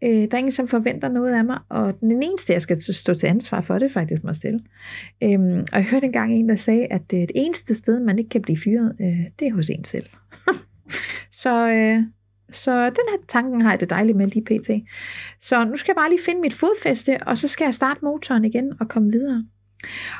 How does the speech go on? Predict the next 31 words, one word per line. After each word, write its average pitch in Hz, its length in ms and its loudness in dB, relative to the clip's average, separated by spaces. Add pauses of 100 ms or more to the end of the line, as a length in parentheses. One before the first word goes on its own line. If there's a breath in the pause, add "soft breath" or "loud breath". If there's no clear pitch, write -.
Og, 208 360 4
øh, 196 200 2
jeg 262 120 2
kan 269 100 2
også 269 120 0
godt - 260 -2
t-, 202 460 2
tænke 277 340 0
over 208 160 2
alle 233 160 0
de 262 60 -2
der 254 120 2
nætter, 220 380 4
hvor 220 140 -2
mit 190 160 0
hjerte 202 320 0
har 233 80 2
været 190 180 2
ved 202 80 2
at 220 100 2
hoppe 202 200 2
ud 214 40 2
af 208 120 0
brystet 220 420 0
på 196 160 0
mig, 214 180 4
og 190 100 0
jeg - 80 -2
har 62 100 -2
været 208 200 0
så - 140 -2